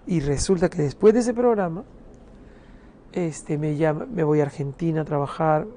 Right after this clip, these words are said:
Entertainment Television, hago Panamá, hago un Celebrity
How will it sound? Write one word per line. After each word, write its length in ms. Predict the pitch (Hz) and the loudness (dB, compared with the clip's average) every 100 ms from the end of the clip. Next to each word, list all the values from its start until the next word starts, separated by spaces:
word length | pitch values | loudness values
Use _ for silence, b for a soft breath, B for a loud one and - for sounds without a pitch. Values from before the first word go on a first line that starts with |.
| 285 | -8
Entertainment 640 | 190 151 143 - 147 147 | -4 -4 -6 -6 -8 -8
Television, 760 | 147 143 143 160 156 - 160 143 - | -6 -4 -2 -2 -4 -6 -8 -8 -6
hago 260 | 160 147 | -4 -4
Panamá, 720 | 143 139 147 143 156 160 147 156 B B B B B | -2 -4 -4 -6 -4 -4 -4 -10 B B B B B
hago 180 | 170 160 | 6 6
un 80 | 156 | 4
Celebrity 600 | 170 156 165 151 165 | 0 2 2 0 -4